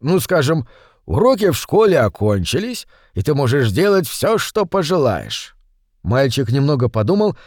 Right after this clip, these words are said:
а потом возбуждённо спросил: «Можно мне полетать на стратолёте?» «Конечно, сколько угодно! Значит, ты летишь на стратолёте. Вот он стартует».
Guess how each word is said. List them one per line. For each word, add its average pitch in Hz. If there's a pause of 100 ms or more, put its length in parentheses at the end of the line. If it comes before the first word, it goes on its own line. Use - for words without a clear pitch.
(200)
а 110
потом 170
возбуждённо 165
спросил: 143 (560)
«Можно 214
мне 220
полетать 185
на 190
стратолёте?» 202 (600)
«Конечно, 139 (160)
сколько 147
угодно! 165 (300)
Значит, 151 (240)
ты 254
летишь 233
на 202
стратолёте. 156 (260)
Вот 170
он 220 (260)
стартует». 156